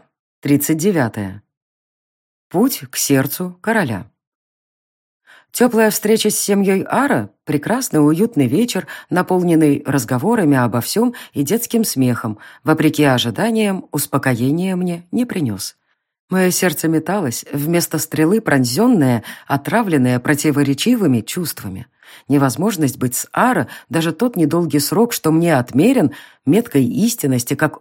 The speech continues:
указующий перст судьбы, моя влюблённость в короля,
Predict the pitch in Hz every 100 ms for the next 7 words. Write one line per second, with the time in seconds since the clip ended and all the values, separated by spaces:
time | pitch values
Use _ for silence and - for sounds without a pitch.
0 | - 156 151 135 190 139 - 117 151 214
1 | - - 214 170 131 120 - - - -
2 | 147 143 127 107 151 202 117 - - 113
3 | 113 98 143